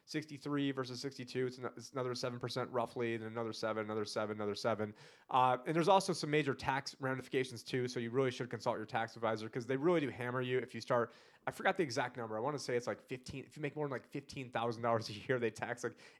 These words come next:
eighty percent of your Social Security then becomes taxable. So you're getting taxed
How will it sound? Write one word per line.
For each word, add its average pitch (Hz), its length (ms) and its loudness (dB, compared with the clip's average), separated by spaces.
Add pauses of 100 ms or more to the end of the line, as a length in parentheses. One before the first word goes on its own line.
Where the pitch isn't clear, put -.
eighty 123 180 -2
percent 123 260 -4
of 110 40 -6
your 104 60 -6
Social 107 140 -14
Security 113 300 0
then 107 140 -2
becomes 113 240 -4
taxable. 117 460 2
So - 60 -6
you're 147 140 0
getting 135 80 -4
taxed 135 460 0